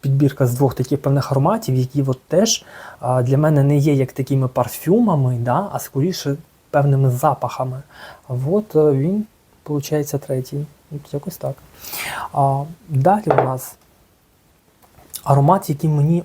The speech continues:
описати, мабуть, не менш важко. Аура від Mugler. А, я дивився багато блогерів, а, які щось там старалися її описати.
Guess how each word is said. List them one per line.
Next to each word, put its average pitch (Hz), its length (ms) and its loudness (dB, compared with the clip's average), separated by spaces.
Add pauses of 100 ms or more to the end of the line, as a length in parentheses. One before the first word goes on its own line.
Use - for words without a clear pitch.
описати, 147 520 -4
мабуть, 143 460 0 (1040)
не 147 240 4
менш 139 680 2
важко. 131 880 2 (3500)
Аура 143 300 4
від 127 160 0
Mugler. 120 400 -2 (1160)
А, 120 180 0
я 170 120 4
дивився 180 320 -2
багато 135 260 0
блогерів, 127 500 0 (1500)
а, - 60 -10 (260)
які 131 380 -2
щось 156 300 -6
там 143 200 -2
старалися 135 600 0
її 131 220 0
описати. 143 640 -2